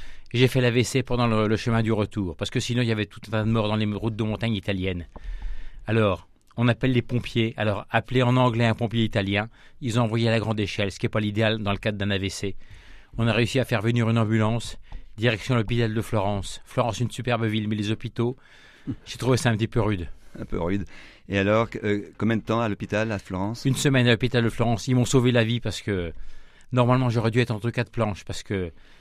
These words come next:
Speaker 1: c'est ma carotide qui s'est fendue en deux. On n'a jamais su pourquoi. Pas de tension, pas de cholestérol. Une vie sportive saine et régulière. Et Martine qui faisait de la nourriture absolument parfaite. Donc tout va bien. Et la, et l'A V C d'un seul coup.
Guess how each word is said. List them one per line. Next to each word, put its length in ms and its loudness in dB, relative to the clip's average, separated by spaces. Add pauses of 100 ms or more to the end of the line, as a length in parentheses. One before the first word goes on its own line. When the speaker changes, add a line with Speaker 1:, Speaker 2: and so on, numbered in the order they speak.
(140)
Speaker 1:
c'est 160 -4
ma 140 2
carotide 400 0
qui 100 -8
s'est 140 -4
fendue 260 0
en 140 2
deux. 160 0 (280)
On 100 -4
n'a 100 4
jamais 200 4
su 140 0
pourquoi. 460 -2 (180)
Pas 140 2
de 40 -12
tension, 400 -4
pas 120 -8
de 80 -10
cholestérol. 640 -2 (580)
Une 140 2
vie 140 0
sportive 640 -4
saine 240 -2
et 80 4
régulière. 680 0 (1000)
Et 400 2
Martine 360 0
qui 60 -8
faisait 180 0
de 60 -2
la 100 2
nourriture 480 0
absolument 320 0
parfaite. 600 -4 (800)
Donc 240 2
tout 100 0
va 140 6
bien. 280 2 (320)
Et 160 0
la, 160 2
et 100 -2
l'A 120 6
V 140 2
C 180 -2
d'un 100 0
seul 200 -2
coup. 200 -4